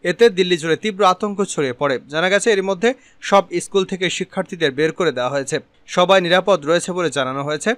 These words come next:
প্রশাসনের পক্ষ থেকে। যে আইপি অ্যাড্রেস থেকে হুমকি পাঠানো হয়েছে, সেটি রাশিয়ার বলে জানিয়েছে দিল্লির এক কর্মকর্তা। ভিপিএন ব্যবহার করে রাশিয়া থেকে মেইল পাঠানো হয়েছে।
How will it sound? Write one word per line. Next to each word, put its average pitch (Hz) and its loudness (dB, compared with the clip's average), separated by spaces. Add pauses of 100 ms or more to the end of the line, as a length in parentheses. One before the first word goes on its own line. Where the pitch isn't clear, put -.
(240)
প্রশাসনের 196 -2
পক্ষ 123 -8
থেকে। 143 -6 (300)
যে 185 2
আইপি 196 0
অ্যাড্রেস 185 0
থেকে 208 -2
হুমকি 185 -4
পাঠানো 151 -2
হয়েছে, 139 -2
সেটি 185 -4
রাশিয়ার 156 0
বলে 151 -4 (280)
জানিয়েছে 151 0
দিল্লির 185 0
এক 131 -2
কর্মকর্তা। 135 -2 (300)
ভিপিএন 190 0
ব্যবহার 160 2
করে 208 0
রাশিয়া 170 0
থেকে 160 -4 (140)
মেইল 165 -4
পাঠানো 139 -2
হয়েছে। 120 -6